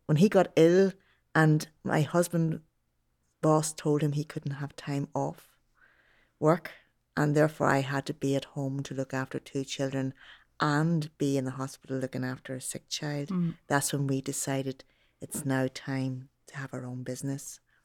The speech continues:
Speaker 1: and be
Speaker 2: Yeah.
Speaker 1: able to control our own time. So we did the first two as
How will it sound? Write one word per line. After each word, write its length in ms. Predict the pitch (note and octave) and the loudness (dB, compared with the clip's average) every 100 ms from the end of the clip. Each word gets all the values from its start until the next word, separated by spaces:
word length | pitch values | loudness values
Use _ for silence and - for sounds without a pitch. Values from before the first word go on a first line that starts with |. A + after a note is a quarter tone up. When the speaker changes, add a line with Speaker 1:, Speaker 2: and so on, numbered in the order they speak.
| - | -8
Speaker 1:
and 200 | - - | -2 2
be 60 | C#3 | 6
Speaker 2:
Yeah. 80 | - | 4
Speaker 1:
able 180 | D3 C#3 | 4 0
to 220 | - C#3 | -2 -6
control 460 | - C3 - C3 | -6 -6 -4 -2
our 120 | B2+ C3 | -2 -4
own 160 | C3 | -4
time. 280 | C3 C#3 C3+ - - - | -6 -6 -6 -10 -20 -4
So 180 | - E3 | 4 8
we 160 | D#3 | 8
did 280 | E3 G#3 G#3 | 8 8 6
the 80 | G3 | 0
first 360 | - G#3+ - - | 0 0 0 0
two 380 | A#3 G#3+ G#3 G#3 _ _ _ _ _ - | 2 4 2 -2 _ _ _ _ _ 4
as 380 | D#3+ D#3 D#3 | 8 8 4